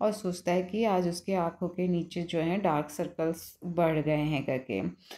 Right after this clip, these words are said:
और मन में सोचता है कि क्या ये ज़रूरत थी सीईओ को ये सारे वर्ड्स कहने की।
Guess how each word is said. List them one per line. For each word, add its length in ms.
और 260
मन 160
में 200
सोचता 340
है 100
कि 140
क्या 200
ये 160
ज़रूरत 440
थी 100
सीईओ 500
को 320
ये 220
सारे 340
वर्ड्स 460
कहने 440
की। 320